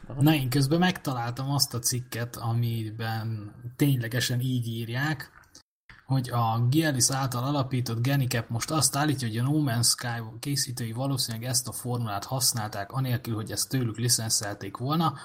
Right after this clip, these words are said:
Speaker 2: Erre utal az a cikk is, ami tavaly a New Yorkerben jelent meg, és ebben Sean Murray maga is a szuperformula kifejezést használja a kódra, amivel az újságírók szeme láttára alkotott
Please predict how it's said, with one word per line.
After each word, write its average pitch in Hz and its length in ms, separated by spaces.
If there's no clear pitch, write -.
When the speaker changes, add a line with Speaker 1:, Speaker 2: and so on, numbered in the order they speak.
Speaker 2:
Erre 160 360
utal 131 360
az 139 180
a 117 80
cikk 143 360
is, 151 200
ami 123 320
tavaly 156 320
a 113 40
New 135 200
Yorkerben 113 720
jelent 117 440
meg, 143 240
és - 180
ebben 131 380
Sean 135 360
Murray 123 500
maga 131 420
is 135 180
a 113 80
szuperformula 120 920
kifejezést 110 680
használja 101 540
a - 80
kódra, 147 420
amivel 123 420
az 110 100
újságírók 120 760
szeme 120 280
láttára 101 600
alkotott 113 840